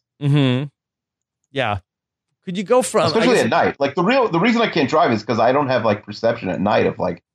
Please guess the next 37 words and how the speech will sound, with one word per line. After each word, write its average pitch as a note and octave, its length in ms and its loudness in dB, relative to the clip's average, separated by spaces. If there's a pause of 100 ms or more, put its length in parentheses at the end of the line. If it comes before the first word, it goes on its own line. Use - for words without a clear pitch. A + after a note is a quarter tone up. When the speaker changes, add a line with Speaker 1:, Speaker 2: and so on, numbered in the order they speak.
(100)
Speaker 2:
if A2 120 -2
I'm A2 120 2
in F#2 60 2
a F2 80 2
lane A2 200 2
or F#2+ 80 0
not. B1+ 240 -10 (340)
Speaker 1:
Whoa. A#2 340 -2 (380)
Speaker 2:
Yeah. A2 300 0 (400)
Speaker 1:
Okay. - 140 -4
Speaker 2:
I'm, A2 120 2
I, C3+ 100 4
I D#3 180 2
just F3 140 -2
have D3 100 -4
bad C#3 200 2
vision. A#2 300 -2 (280)
Speaker 1:
Yeah. G#2+ 160 -12
Speaker 2:
But, G#2+ 200 4
um, F2 380 0 (420)
but F#2+ 260 0
I A2+ 120 2
feel - 180 0
like B2 180 0
with, A2+ 140 -2
cr-, B2 240 0
you B2+ 80 4
know, F2+ 260 2
with, A2+ 400 -4
so - 120 -2
the A#2 100 0
fewer D#3 300 2
lanes A#2 320 2
to G2+ 80 -10
me, G2+ 140 2
the - 80 -2
better. - 360 0